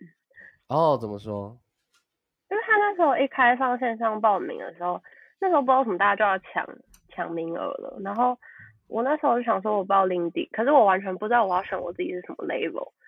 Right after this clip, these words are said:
Speaker 2: 就他的 level 可能写了三个还是四个，
Speaker 1: 嗯。
Speaker 2: 还是五个啊，我，我有点忘记。
Speaker 1: 五个？
Speaker 2: 他原本网站上报名的时候就有这么多个，然后你要选一，
Speaker 1: OK。
Speaker 2: 选一个报。然后我原本选就是最烂的那个，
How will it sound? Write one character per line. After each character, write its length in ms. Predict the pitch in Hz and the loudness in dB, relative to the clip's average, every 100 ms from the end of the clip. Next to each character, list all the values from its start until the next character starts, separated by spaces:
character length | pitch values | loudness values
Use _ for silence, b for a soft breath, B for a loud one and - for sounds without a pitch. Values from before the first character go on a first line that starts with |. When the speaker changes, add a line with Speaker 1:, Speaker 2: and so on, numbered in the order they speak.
| b | b
Speaker 2:
就 120 | 311 | 2
他 120 | 330 | 6
的 80 | 320 | 6
level 160 | 311 254 | 4 2
可 140 | - | -4
能 160 | 180 180 | -8 -8
写 180 | - 175 | -6 -2
了 220 | 170 - - | -2 -4 -8
三 240 | 214 202 214 | -6 -6 -6
个 100 | 196 | -8
还 200 | 170 170 | -10 -16
是 60 | - | -14
四 140 | 170 | -12
个， 140 | - - | -12 -16
Speaker 1:
嗯。 40 | - | -12
Speaker 2:
还 100 | 190 | -8
是 80 | |
五 180 | 208 165 - | -6 -6 -6
个 80 | - | -10
啊， 100 | - | -8
我， 160 | - 190 - | -6 -6 -2
我 160 | 190 | -2
有 80 | 220 | 0
点 40 | |
忘 240 | 185 185 180 | 0 -2 0
记。 60 | 135 | 4
Speaker 1:
五 180 | 127 | 4
个？ 260 | 107 147 185 370 415 427 392 - _ _ - | 4 4 6 6 6 4 2 -4 _ _ 0
Speaker 2:
他 100 | 381 | 6
原 140 | 359 | 8
本 160 | 330 262 | 8 6
网 240 | 208 180 | 4 2
站 180 | 190 233 | -2 -2
上 180 | 226 240 | -2 -2
报 180 | 233 214 | 4 4
名 220 | 180 165 | 2 -6
的 100 | 165 | -12
时 80 | 165 | -8
候 80 | 190 | -8
就 140 | 185 220 | -4 -4
有 140 | 175 | -4
这 100 | - | -6
么 140 | 175 | -8
多 140 | 165 165 170 | -6 -8 -6
个， 140 | - - b b - | -10 -10 b b 0
然 100 | 240 | 2
后 80 | |
你 120 | 254 185 | 4 4
要 120 | 220 | 4
选 220 | - - - | 4 -2 -4
一， 40 | |
Speaker 1:
OK。 80 | - _ _ - | -10 _ _ -2
Speaker 2:
选 200 | - - | -2 -2
一 60 | 170 | -6
个 180 | 175 - | -8 0
报。 260 | 180 - - _ B B B B | 2 2 -2 _ B B B B
然 120 | 285 | 4
后 60 | 311 | 6
我 120 | 262 | 6
原 220 | 170 196 | 2 -2
本 220 | 220 226 262 | -2 -4 -4
选 260 | - 151 - - - | -6 -6 -8 -14 -12
就 100 | 202 | -8
是 100 | 202 | -8
最 240 | - 208 | -4 0
烂 220 | 185 190 180 | 0 0 -4
的 100 | 170 | -4
那 140 | 226 | -4
个， 60 | 165 | -6